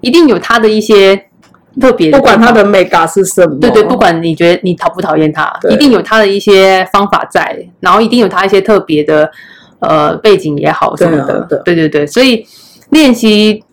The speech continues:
Speaker 1: 观察老板或主管的一，的一些喜好，
Speaker 2: 是。
Speaker 1: 然后试着站在他的位置去思考，我觉得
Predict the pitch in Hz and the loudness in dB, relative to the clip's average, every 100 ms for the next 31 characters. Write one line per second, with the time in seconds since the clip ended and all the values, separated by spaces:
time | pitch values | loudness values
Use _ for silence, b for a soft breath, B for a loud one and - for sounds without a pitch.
0 | _ - 240 254 247 - 165 175 190 190 | _ 0 2 0 -2 -2 0 2 0 0
1 | 156 196 208 170 175 165 - 180 - - | -2 -2 -2 -2 -2 -2 -2 -6 -8 -14
2 | - 165 156 202 196 196 190 151 - - | -4 0 2 0 2 0 0 -8 -6 -2
3 | 165 - - - 175 160 196 196 180 - | -2 -2 -14 -6 -4 0 2 2 2 0
4 | 240 180 175 208 202 196 190 180 165 190 | -2 0 0 0 0 0 0 -2 0 0
5 | 165 151 185 175 - 180 - - - B | -2 -4 -6 -4 -2 -2 -4 -8 -12 B
6 | B B 202 202 240 247 247 - | B B -2 2 4 4 4 0